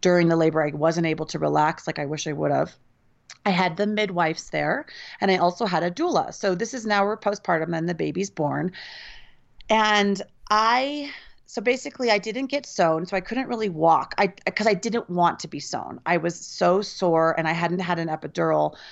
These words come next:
and I just couldn't have imagined someone else touching me down there. I just was like, "You cannot touch me."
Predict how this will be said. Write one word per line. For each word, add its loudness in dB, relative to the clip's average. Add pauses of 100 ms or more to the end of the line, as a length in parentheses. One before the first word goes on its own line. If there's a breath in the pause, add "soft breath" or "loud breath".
(180 loud breath)
and 2
I 4
just -4
couldn't -2
have 0
imagined -2
someone 0
else 0
touching -4
me -6
down -6
there. -6
I 0
just -6
was -4
like, -2
"You -2
cannot 0
touch -4
me." -8